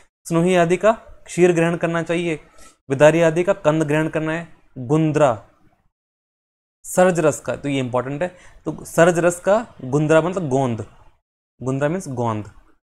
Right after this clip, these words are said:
ठीक है, तो सर्ज रस का गोंद या गुंद्रा ग्रहण करना है। अक्षोट, अखरोट आदि का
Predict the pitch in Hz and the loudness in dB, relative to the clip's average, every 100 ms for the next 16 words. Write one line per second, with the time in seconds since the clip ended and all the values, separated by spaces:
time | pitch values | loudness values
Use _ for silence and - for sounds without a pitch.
0 | _ _ _ _ _ _ 180 220 - - | _ _ _ _ _ _ -10 -10 -12 -20
1 | - _ - - 160 170 170 170 - 202 | -20 _ -12 0 2 4 0 0 -2 -4
2 | 143 143 151 139 151 139 135 147 147 151 | 0 0 -2 -4 -6 -2 0 2 0 -2
3 | 160 165 175 160 - _ - _ _ _ | -2 -4 -4 -6 -10 _ -20 _ _ _
4 | _ _ - 175 - - 180 - - 151 | _ _ -4 -4 -2 0 0 0 -6 -2
5 | 165 160 151 156 160 220 | 0 2 2 0 -2 -4